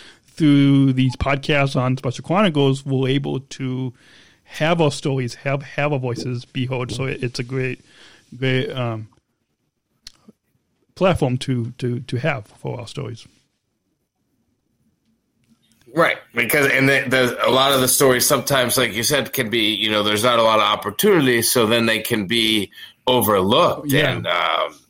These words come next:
Speaker 2: there's just so
Speaker 1: Yeah.
Speaker 2: many great stories,
Speaker 1: And,
Speaker 2: right?
Speaker 1: yeah, and,
Speaker 2: <laughs>
Speaker 1: and wh-, what I discovered by, by podcasts in the past fourteen years, once people have been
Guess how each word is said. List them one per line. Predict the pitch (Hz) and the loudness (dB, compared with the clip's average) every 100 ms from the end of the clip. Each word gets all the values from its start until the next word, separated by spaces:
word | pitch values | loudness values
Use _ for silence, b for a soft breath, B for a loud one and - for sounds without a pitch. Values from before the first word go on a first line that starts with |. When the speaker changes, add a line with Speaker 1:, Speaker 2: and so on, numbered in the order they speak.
| - | -4
Speaker 2:
there's | 101 101 95 | -2 0 0
just | 98 - | 0 0
so | 127 107 | 2 2
Speaker 1:
Yeah. | |
Speaker 2:
many | 104 92 | 2 0
great | 87 92 85 | -2 -2 -2
stories, | - 107 107 82 82 95 | 0 2 2 2 -2 -2
Speaker 1:
And, | |
Speaker 2:
right? | 92 101 - | 0 -2 -2
Speaker 1:
yeah, | 170 180 | 0 0
and, | 180 165 180 494 | 2 0 0 -2
Speaker 2:
<laughs> | 523 | 0
Speaker 1:
and | 208 208 196 190 175 131 - 170 | 2 2 2 2 0 -4 -14 -4
wh-, | 165 165 151 151 | -2 -2 -4 0
what | 170 | 2
I | 196 | 4
discovered | 214 - 180 165 165 - | 2 0 2 2 0 -4
by, | 156 147 | -6 -2
by | 139 - - - _ - - 135 | -2 -2 -8 -20 _ -20 -18 -8
podcasts | 143 151 165 147 | -4 -2 0 0
in | 151 | 0
the | |
past | 143 135 - | 0 -2 0
fourteen | 147 131 147 135 | 0 0 0 2
years, | 170 170 135 131 - b b b b b | 2 2 2 -2 -10 b b b b b
once | 139 160 185 190 | -2 2 4 2
people | - 180 165 151 | 0 0 2 2
have | 151 143 139 | 2 0 0
been | 147 143 139 135 | 0 2 2 -2